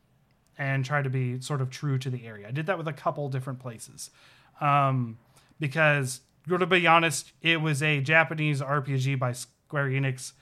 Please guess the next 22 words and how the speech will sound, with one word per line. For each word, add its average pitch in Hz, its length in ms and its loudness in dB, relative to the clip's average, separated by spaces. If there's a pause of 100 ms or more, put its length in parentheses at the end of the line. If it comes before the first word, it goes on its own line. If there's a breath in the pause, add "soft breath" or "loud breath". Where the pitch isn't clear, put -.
(400 soft breath)
They 147 100 0
were 143 140 0
either 135 240 -2
all 131 320 0
American 127 440 -2
or 117 120 -6
Japanese 113 500 -8
looking, 110 360 -20 (180)
and 127 100 -6
that 117 80 -6
was 104 140 -16
it. - 240 -20 (600 soft breath)
There 139 100 -2
was 131 140 0
no 120 400 -2 (140)
diversity 117 720 -8 (120)
at 107 140 -12
all. 98 240 -20
So 131 240 -4
I 151 200 6
added 151 320 6
diversity. 120 720 -6